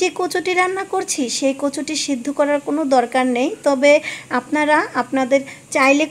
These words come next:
কচুগুলো সিদ্ধ করে নিতে পারেন। আমি প্রথমে পেঁয়াজ মরিচগুলো খুব একটু ব্রাউন করে ভেজে নিব।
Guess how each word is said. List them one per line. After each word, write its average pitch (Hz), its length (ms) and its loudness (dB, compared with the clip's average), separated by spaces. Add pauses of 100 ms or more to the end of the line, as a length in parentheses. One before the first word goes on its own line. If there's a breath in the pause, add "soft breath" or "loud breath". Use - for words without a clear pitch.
কচুগুলো 277 460 0
সিদ্ধ 269 320 -2 (140)
করে 294 180 0
নিতে 254 280 2
পারেন। 196 380 0 (460 loud breath)
আমি 262 160 4
প্রথমে 277 460 0 (180)
পেঁয়াজ 302 320 2
মরিচগুলো 311 540 -4
খুব 302 240 -6 (220)
একটু 277 180 -6
ব্রাউন 240 400 2 (120)
করে 330 180 0
ভেজে 254 400 0
নিব। 226 160 0